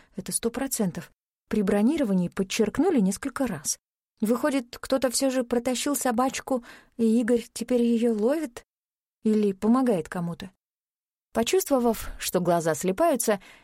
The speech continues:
Ирина ушла в номер. Тщательно заперла балкон,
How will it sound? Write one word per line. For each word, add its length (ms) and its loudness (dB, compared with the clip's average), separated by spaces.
Ирина 400 2
ушла 280 -2
в 100 -8
номер. 380 -6
Тщательно 560 0
заперла 460 -4
балкон, 540 -2